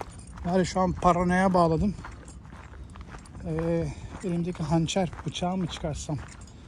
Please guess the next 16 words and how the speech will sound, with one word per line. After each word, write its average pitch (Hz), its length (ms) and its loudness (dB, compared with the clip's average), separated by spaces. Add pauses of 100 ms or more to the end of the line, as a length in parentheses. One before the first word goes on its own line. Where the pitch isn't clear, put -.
(460)
Bıçağı - 260 -4
çıkarsam 180 560 -2
ne 185 60 4
olur 208 160 2
ki? - 140 -6 (1800)
Yaban 190 420 2
domuzu 156 360 0
oğlum 180 260 2
bu. 151 80 -4 (2500)
Senin 185 220 2
burada 190 220 2
bir 214 140 4
av 202 100 10
tüfeğe - 340 0
ihtiyacın 151 500 0
var. 143 120 -2